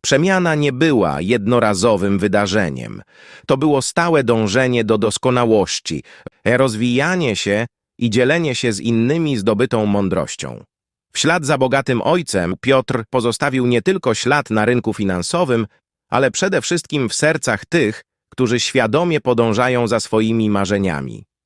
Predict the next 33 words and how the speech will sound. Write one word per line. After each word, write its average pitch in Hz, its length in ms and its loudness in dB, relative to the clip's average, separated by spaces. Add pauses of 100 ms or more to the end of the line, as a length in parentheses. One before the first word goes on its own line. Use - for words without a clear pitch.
(260)
Czytając 170 520 0
te 139 120 0
opowiadanie, 120 680 0
wyobraź 131 480 0
sobie, 92 360 -2
że 113 140 2 (100)
i 135 220 -2
ty 190 240 4
możesz 110 380 0
doświadczyć 135 680 -4
takiego 120 440 0
doznania, 98 680 -2 (280)
przemiany, 147 640 0
która 120 280 0
spowoduje, 123 720 2
że 104 120 0
twoje 113 340 0
życie 131 300 -2
nabierze 110 460 2
rumieńców, 117 680 0 (320)
a 104 100 -2
świat 185 320 -4
finansów 160 720 -2
przestanie 147 520 -2
być 127 220 -4
tajemniczym 143 800 0
doznaniem, 120 600 2
który 151 280 0
jest 139 240 -2
przeznaczony 135 680 0
tylko 143 360 0
dla 127 200 2
wybranych. 127 840 -2